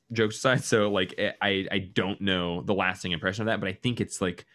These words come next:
pretty serious, seems like. I, I do wanna touch on this epilogue here. And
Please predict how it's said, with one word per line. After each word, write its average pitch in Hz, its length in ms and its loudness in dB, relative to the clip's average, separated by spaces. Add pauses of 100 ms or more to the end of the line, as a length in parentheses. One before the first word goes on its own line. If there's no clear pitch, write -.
(240)
pretty 98 540 0
serious, 107 840 -2 (800)
seems 120 400 -2
like. 131 260 2 (1040)
I, 139 160 4 (140)
I 127 60 6
do 151 220 2
wanna 254 200 2
touch 151 340 0
on 117 160 4
this 95 320 0 (720)
epilogue 87 840 2
here. 78 560 -2 (840)
And 113 380 2